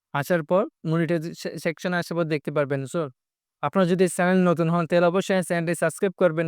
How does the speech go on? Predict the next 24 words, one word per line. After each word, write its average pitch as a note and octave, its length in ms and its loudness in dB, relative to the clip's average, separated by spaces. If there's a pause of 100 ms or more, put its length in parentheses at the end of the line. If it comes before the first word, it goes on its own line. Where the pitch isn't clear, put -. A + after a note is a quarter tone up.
ভিডিওটির D#3 320 -2
মধ্যে D3+ 180 -2
একটু D3+ 180 -2
লাইক D3 200 0
করবেন, D#3+ 260 -2
ভিডিওটি D#3 240 0
বেশি D3 240 -2
বেশি D#3+ 180 0
করে D3 180 0
শেয়ার C#3+ 240 -2
করবেন। C3 300 -2 (480)
এবং D#3 280 2
সামনে F3 340 0
ন-, D#3+ 420 0
নতুন D#3+ 300 0
কোন E3+ 240 -4
ক্যাটাগরির E3 500 0
উপরে D#3+ 200 2
আপনার D#3 280 0
ভিডিও D#3 280 2
চান D#3 220 -2
সেটিও D#3+ 320 -4
কমেন্টে D3+ 340 -2
জানাবেন D3 360 -2